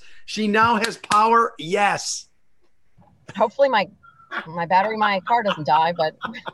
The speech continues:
Speaker 2: <laughs> we have saved the podcast.
Speaker 1: <laughs>
Speaker 2: I don't know how this just happened.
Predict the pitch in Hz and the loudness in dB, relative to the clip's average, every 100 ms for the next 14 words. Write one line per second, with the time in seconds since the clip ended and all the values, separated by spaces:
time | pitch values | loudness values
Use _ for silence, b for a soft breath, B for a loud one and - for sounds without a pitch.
0 | _ - - - - - - 311 311 302 | _ -16 -14 -16 -16 -18 -4 0 2 2
1 | 277 - 320 339 392 440 302 - - 269 | -2 -2 2 2 2 -4 -10 -12 0 2
2 | 269 254 269 196 160 - _ _ _ _ | 2 0 -4 -2 -2 -6 _ _ _ _
3 | _ - - _ - - - - - 220 | _ -20 -20 _ -2 -2 -2 -10 -8 -6
4 | 254 294 262 254 262 247 - 226 - 220 | -4 -2 0 0 -2 -4 -8 -12 -4 -4
5 | 247 175 147 | -2 -6 -8